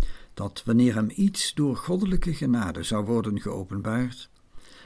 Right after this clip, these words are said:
hij dat niet zal gebruiken om eer en aanzien in de wereld te verkrijgen, maar om de naam van God te verheerlijken en zijn naaste te dienen.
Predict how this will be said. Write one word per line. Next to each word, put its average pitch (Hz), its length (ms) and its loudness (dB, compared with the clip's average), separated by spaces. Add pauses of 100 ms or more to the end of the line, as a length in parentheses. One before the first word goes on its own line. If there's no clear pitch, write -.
(100)
hij 110 220 -2
dat 113 240 2
niet 147 280 6
zal 160 220 2
gebruiken 156 840 -2 (340)
om 156 300 0
eer 151 340 2
en 123 220 0
aanzien 131 480 2
in 120 140 2
de 113 120 0
wereld 127 340 -6
te 98 100 -6
verkrijgen, 92 800 -8 (640)
maar 101 200 -6
om 110 180 2
de 90 100 -2
naam 135 320 2
van 135 200 0
God - 360 -6
te - 120 -6
verheerlijken 117 800 -4 (440)
en 151 320 0
zijn 123 360 0
naaste 95 460 -6 (180)
te 107 140 -8
dienen. 92 480 -8